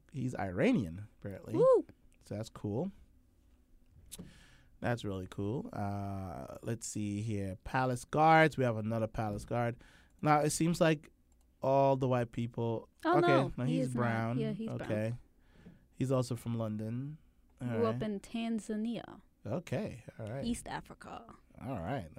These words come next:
Speaker 1: okay. Uh, Jafar guard. There's one guard here. Let's see, does Jafar, Jafar, oh, he got himself a black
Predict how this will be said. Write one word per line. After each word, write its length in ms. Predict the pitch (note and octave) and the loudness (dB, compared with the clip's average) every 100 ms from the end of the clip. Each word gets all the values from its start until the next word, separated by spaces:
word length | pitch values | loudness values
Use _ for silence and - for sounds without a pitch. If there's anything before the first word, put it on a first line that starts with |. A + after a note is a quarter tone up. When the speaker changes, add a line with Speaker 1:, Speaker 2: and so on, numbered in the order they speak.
| F#2 | -12
Speaker 1:
okay. 260 | B2+ C3 - - - - - - | -10 -10 -12 -16 -20 -20 -20 -2
Uh, 880 | B2+ B2+ C3 C3 C3 C3 C3 B2+ B2 | 2 6 6 6 6 6 6 4 2
Jafar 480 | A#2+ B2 - C3 B2+ | 0 -2 2 4 4
guard. 920 | A#2+ B2 B2+ C3 C#3 C#3+ C#3+ D3 D#3 - _ _ _ _ | 2 4 8 8 8 8 6 4 2 -2 _ _ _ _
There's 360 | G2+ G#2 G2+ - | -8 -6 -6 -8
one 480 | A2 G#2 G#2 G#2 G#2 | -4 -2 -2 -4 -4
guard 320 | G2 F#2+ G2 - | -6 -6 -10 -6
here. 440 | E3 E3 E3 E3 D#3 | 0 2 4 4 4
Let's 180 | C3+ B2+ | 2 0
see, 140 | A2+ | -4
does 140 | A2 G2+ | -4 -6
Jafar, 560 | - G2 G#2 G#2 G2+ - _ _ _ _ _ - | -8 -6 -4 -2 -4 -6 _ _ _ _ _ -10
Jafar, 320 | B2+ C3+ A#2+ - | 0 0 0 0
oh, 100 | B2 | 0
he 100 | B2+ | 2
got 100 | A#2 | 2
himself 240 | A#2 A2 | 0 -2
a 60 | G2 | -4
black 460 | A#2 A2 C#3 - | -2 0 0 -2